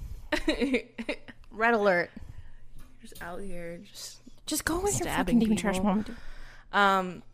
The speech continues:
Speaker 1: my Demon Trash moment is that, like, I need to get better about, like, sharing. <laughs> It's like, I
Speaker 2: Sharing?
Speaker 1: share,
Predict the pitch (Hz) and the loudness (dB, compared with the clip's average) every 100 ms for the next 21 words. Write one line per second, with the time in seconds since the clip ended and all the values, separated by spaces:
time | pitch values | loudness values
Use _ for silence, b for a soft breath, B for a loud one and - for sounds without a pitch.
0 | - - - - - - - - 233 202 | -20 -20 -20 -20 -20 -20 -12 2 6 8
1 | 214 240 254 240 233 185 185 185 180 170 | 10 8 8 6 4 4 4 4 2 2
2 | 170 170 - 170 156 - - 160 151 170 | 2 2 2 0 0 -4 -4 -2 0 -2
3 | 170 185 185 - 147 170 175 175 165 165 | 0 0 0 0 -2 0 0 0 -2 -4
4 | 165 - - - 156 147 175 - - 1047 | -6 -10 -10 -6 -6 -2 10 10 10 4
5 | 988 - - - - - b b b b | -6 -12 -16 -18 -20 -20 b b b b
6 | b b b b b b - 214 233 202 | b b b b b b -4 2 6 6
7 | 180 - - 190 220 196 226 180 180 208 | 4 -2 2 4 6 6 8 8 8 6
8 | 277 | 4